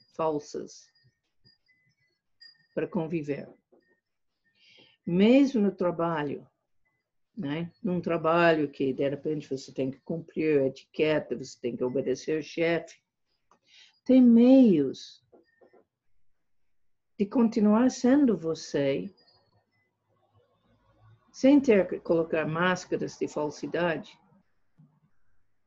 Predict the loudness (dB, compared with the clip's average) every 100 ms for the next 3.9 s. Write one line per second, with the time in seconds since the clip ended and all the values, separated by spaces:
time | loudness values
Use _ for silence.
0 | _ 4 6 6 2 -2 -6 -6 -4 -2
1 | 0 -2 -2 -8 _ -6 -2 -2 -4 _
2 | _ _ _ _ _ -20 -20 -20 _ -6
3 | 0 2 2 0 2 2 0 -4 -6